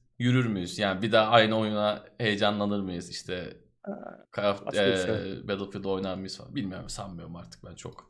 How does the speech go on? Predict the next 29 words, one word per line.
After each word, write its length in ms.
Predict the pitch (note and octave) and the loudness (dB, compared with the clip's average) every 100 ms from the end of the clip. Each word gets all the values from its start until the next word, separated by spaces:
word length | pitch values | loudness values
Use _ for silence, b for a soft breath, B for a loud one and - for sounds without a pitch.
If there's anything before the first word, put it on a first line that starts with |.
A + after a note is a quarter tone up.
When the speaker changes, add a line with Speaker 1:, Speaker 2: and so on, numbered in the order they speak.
| _ | _
Speaker 1:
eskisi. 520 | F#2+ - - - - | -14 -14 -16 -16 -10
Ya 60 | - | 0
oyun 260 | B2 D3 | 2 2
güzel 340 | C#3+ C#3+ C#3+ C#3 | 2 6 6 4
bile 120 | A#2 | -2
olsa 240 | G#2 - | -2 -2
eskisi 260 | A2 - - | -4 -4 -8
kadar 200 | A2+ G#2+ | 0 0
çok 140 | A2 | 0
oynayacağımı 420 | G#2+ G#2 G2+ G2 G2 | -4 -4 0 0 0
artık 240 | G2 - | -4 -4
sanmıyorum. 520 | - G2+ G2 B2 - b b b b | -2 -2 -2 -8 -12 b b b b
Bıktım 320 | A#2+ A#2+ C#3+ | -8 -6 -6
çünkü. 380 | B2 F#2+ - E2+ - _ _ _ - | -8 -8 -10 -14 -14 _ _ _ -16
Yani 240 | F#2+ F2 | -12 -8
böyle 160 | F2+ F2 - - _ | -8 -10 -12 -20 _
ümitlenip 460 | A#2+ A2 - A2+ G#2 | -6 -6 -4 -4 -2
ümitlenip 440 | G2+ G2+ A2+ A2+ | -6 -4 -8 -6
kötü 180 | - - | -10 -10
çıkmasından 640 | - - G#2 A2+ G#2+ G#2+ | -12 -8 -8 -2 -2 -2
bıktım. 380 | G2 - C#3 B2+ _ _ _ - | -6 -10 -14 -14 _ _ _ -12
Bu 100 | - | -6
benim 320 | G#2+ G#2+ - - _ _ _ _ _ _ _ _ | -6 -6 -12 -20 _ _ _ _ _ _ _ _
sonraki 680 | - - A3 A2 G#2+ - A#2+ | -12 -4 0 0 -2 -2 -4
umudumu 500 | A2 G#2+ G#2+ G#2 G#2+ | -2 -2 -2 -2 -2
da 280 | G2 F#2+ - - _ _ _ - - - | -2 -2 -10 -20 _ _ _ -20 -20 -10
doğal 180 | G#2+ G#2 | -2 0
olarak 260 | E2+ F2+ - | 2 -2 -4
etkiliyor. 460 | G#2+ - - E2 | -10 -12 -10 -10